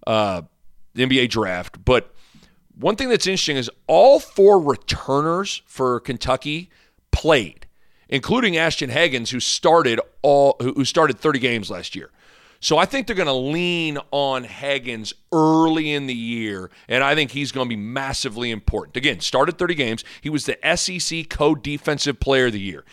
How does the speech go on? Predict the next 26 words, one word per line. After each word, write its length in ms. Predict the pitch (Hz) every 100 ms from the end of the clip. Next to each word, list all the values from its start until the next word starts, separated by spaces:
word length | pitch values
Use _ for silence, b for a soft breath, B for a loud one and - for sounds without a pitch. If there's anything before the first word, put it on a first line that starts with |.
| B
He 140 | 135 127
is 120 | -
great 440 | - 110 139 131
on 160 | 143 147
that 200 | 139 139
end 120 | 139
of 20 |
the 80 | 131
floor, 380 | - 117 113 110 -
and 240 | 135 160
he 80 | 151
led 380 | 120 127 135 -
Kentucky 500 | 131 - 131 131 123
in 80 | 110
assists. 480 | - - - - - B B B
So 180 | - 139
he'll 280 | 120 165 180
be 280 | 143 180 156
a 80 |
steady 640 | 113 - - - 156 175 156
influence, 560 | 151 - 147 147 143 -
setting 360 | - 143 165
the 80 | 160
tone 280 | - 156 151
on 160 | 143
defense 480 | 127 131 123 123 120